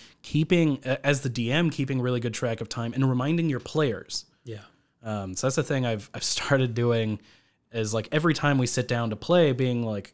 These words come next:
Speaker 1: clear about how much time, how much time was the last session actually?
Speaker 2: Yeah.
Speaker 1: Like, was it a couple of hours in game or was it three months in game?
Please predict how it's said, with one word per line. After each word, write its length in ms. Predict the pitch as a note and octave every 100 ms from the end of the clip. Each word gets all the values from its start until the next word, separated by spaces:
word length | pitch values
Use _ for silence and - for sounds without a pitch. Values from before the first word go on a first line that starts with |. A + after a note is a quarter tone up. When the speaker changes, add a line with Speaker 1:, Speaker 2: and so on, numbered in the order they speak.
| -
Speaker 1:
clear 380 | - C3+ C3+ A#2+
about 320 | A2+ A2 - _
how 280 | - C3+
much 360 | C3+ C3+ B2 -
time, 500 | - B2 A#2+ A2+ A2 - _
how 160 | - F3+
much 180 | F#3 F#3+
time 300 | - E3 D#3+
was 160 | D#3
the 100 | C3
last 280 | B2+ A#2 A2
session 320 | - A2 G#2+
actually? 580 | G#2+ G#2+ - G#2 D#2+ - - _ -
Speaker 2:
Yeah. 180 | A2 G#2+ _ _ _
Speaker 1:
Like, 420 | A2 G2+ G2 F#2+ - -
was 180 | A#2 G#2
it 80 |
a 60 | F#2+
couple 300 | - A2 G#2
of 100 | G2
hours 380 | G#2 D3+ F#3 F#3
in 160 | G3+
game 500 | G#3 G#3 A3 A#3 A#3+ -
or 120 | - B2
was 260 | B2 A2+
it 220 | B2 A#2 - _ _ _ _
three 180 | - A2+
months 380 | D#3 - - -
in 140 | A#2
game? 320 | A2 G2+ F2+